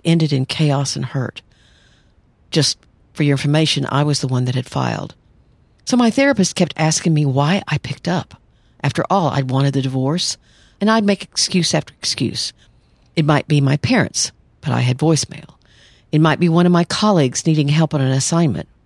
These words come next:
Again, that voicemail. I finally got quiet and said, "Because it's serving a purpose for me, and I have to figure out what that is."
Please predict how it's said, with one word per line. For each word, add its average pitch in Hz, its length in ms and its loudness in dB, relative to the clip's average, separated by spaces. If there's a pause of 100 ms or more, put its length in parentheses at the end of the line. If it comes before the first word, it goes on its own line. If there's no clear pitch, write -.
(160)
Again, 117 480 -2 (480)
that 123 160 -4
voicemail. - 560 -8 (1300)
I 139 80 0
finally 160 340 2
got 151 220 -2
quiet 127 340 -2
and 127 140 -2
said, 131 400 -2 (920)
"Because 180 380 0
it's 160 120 -2
serving 156 320 2
a 127 60 -2
purpose - 380 -2
for - 140 -8
me, - 280 -12 (540)
and 147 100 2
I 143 120 4
have 160 260 2
to 180 80 -2
figure 165 340 0
out 135 260 -2
what 139 280 -4
that 135 200 -4
is." 127 520 -8